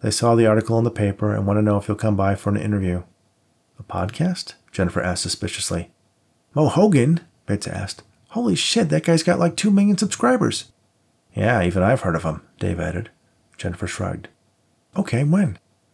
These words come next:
Emily put the phone back to her ear. "When?" She listened for a moment. "Tonight, six o'clock-ish."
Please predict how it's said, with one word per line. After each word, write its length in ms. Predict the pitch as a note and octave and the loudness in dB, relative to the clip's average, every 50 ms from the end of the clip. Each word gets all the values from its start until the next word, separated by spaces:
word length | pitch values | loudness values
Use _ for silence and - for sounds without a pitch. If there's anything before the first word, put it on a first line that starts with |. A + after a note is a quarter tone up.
| _ _ _ _ _ | _ _ _ _ _
Emily 220 | - A#2 A#2 A#2+ | 0 2 2 2
put 160 | A#2 - A#2 A2 | 2 0 -2 -4
the 60 | - | -4
phone 280 | - - A2 A2 G#2+ | -2 0 2 2 4
back 220 | G2+ G#2 G2 G2 - | 2 2 0 0 -2
to 100 | - G2 | -6 -6
her 100 | - - | -6 -4
ear. 320 | - F2+ F2+ F2+ F2+ - _ _ _ _ _ _ _ _ _ _ _ _ _ | -6 -6 -6 -6 -8 -12 _ _ _ _ _ _ _ _ _ _ _ _ _
"When?" 380 | - G#2+ G#2+ A#2 A2+ G#2 G2 - - _ _ _ _ _ _ _ _ | -4 -2 0 0 2 0 -2 -4 -10 _ _ _ _ _ _ _ _
She 160 | _ - - | _ -2 0
listened 300 | G#2 G2+ F#2+ - - G2+ | 0 2 2 0 -2 -4
for 120 | - - F#2+ | -4 -4 -4
a 40 | F2+ | -4
moment. 340 | F2+ F2 F2 E2+ F2 - _ _ _ _ _ _ _ _ _ _ _ _ _ | -4 -4 -6 -8 -12 -14 _ _ _ _ _ _ _ _ _ _ _ _ _
"Tonight, 460 | - - C#3 C#3 C3 C3 B2 A#2+ - - _ _ | -6 -2 0 2 2 2 0 -2 -8 -14 _ _
six 240 | - - A#2+ - - | -8 -8 -6 -6 -6
o'clock-ish." 680 | B2+ - C3 B2+ A#2+ - - A2 G2+ - - - - | -6 -2 -2 -2 -2 -2 -2 -4 -6 -6 -10 -12 -18